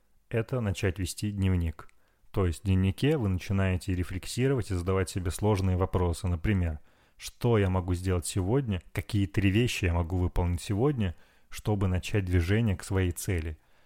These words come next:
И выполняя вот эти самые действия, которые вы будете сами для себя придумывать, вы начнете выходить из той самой зоны комфорта. И выходя из нее, вы станете одновременно и более гибким психологически,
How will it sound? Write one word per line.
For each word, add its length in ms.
И 60
выполняя 600
вот 160
эти 160
самые 480
действия, 500
которые 400
вы 60
будете 380
сами 280
для 140
себя 180
придумывать, 420
вы 180
начнете 480
выходить 400
из 140
той 160
самой 360
зоны 300
комфорта. 720
И 160
выходя 520
из 120
нее, 520
вы 180
станете 460
одновременно 640
и 40
более 420
гибким 400
психологически, 960